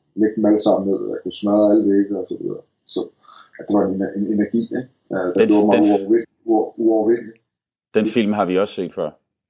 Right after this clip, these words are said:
Speaker 1: Ja.
Speaker 2: <laughs>
Speaker 1: Og så, øh, ja, og, og jeg har jo så fundet ud af, at det var, var dest-, så har jeg fundet ud af, at det var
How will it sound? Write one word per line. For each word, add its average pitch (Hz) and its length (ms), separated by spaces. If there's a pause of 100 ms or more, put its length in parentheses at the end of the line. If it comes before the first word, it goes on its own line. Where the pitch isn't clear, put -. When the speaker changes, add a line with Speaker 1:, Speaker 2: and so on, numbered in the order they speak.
(420)
Speaker 1:
Ja. 120 240 (520)
Speaker 2:
<laughs> 95 240
Speaker 1:
Og - 120
så, 131 60 (200)
øh, 98 160 (560)
ja, 151 80 (140)
og, - 60 (120)
og - 60 (160)
jeg 123 160
har 127 120
jo 107 160
så 135 120 (100)
fundet 120 200
ud 127 140
af, - 40 (200)
at 120 80
det 117 120
var, 107 180 (600)
var 107 160
dest-, 120 280
så 127 80
har 123 100
jeg 110 100
fundet 113 160
ud 120 60
af, 117 40
at 110 60
det 104 80
var 104 140